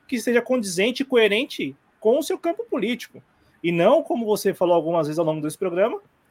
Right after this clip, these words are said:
uma repetição, meio que um repeteco, assim, do, do que foi feito em outros governos, mas aí, ao invés de serem os militares, estão lá, a, a, está lá a cúpula do judiciário. Então, assim, sabe, eu,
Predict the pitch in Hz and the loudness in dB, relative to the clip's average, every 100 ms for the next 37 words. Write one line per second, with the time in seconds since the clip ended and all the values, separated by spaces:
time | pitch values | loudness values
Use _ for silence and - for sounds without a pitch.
0 | _ 214 240 277 285 294 - - 233 285 | _ -4 0 0 0 -2 -2 4 6 6
1 | 190 131 - _ - 214 240 220 240 220 | 4 -4 -12 _ -4 -4 -2 -2 0 0
2 | - 190 240 233 175 - 226 247 190 190 | 4 4 4 2 -4 -4 -4 -4 -2 -4
3 | 175 175 - 208 - 196 - 196 190 175 | -4 -12 -8 -8 -2 -2 0 -2 -2 -4
4 | 185 - 170 147 143 254 247 185 202 202 | -6 -4 -2 0 2 2 2 2 2 4
5 | 208 220 - _ _ - 180 180 190 185 | 2 0 -4 _ _ -2 0 4 4 4
6 | 180 - 185 180 151 170 151 202 208 175 | 2 0 0 0 -2 -2 0 4 4 2
7 | 165 190 180 175 151 110 143 147 123 127 | -4 -2 2 2 2 -2 -6 -6 -6 -6
8 | 104 110 143 180 185 175 - 202 185 185 | -6 -8 -4 0 2 2 -2 -6 0 0
9 | 156 175 151 - 180 254 247 247 359 - | 0 -8 -10 -4 -2 -2 -4 -8 -8 -6
10 | 214 254 196 156 170 | -4 0 0 0 -4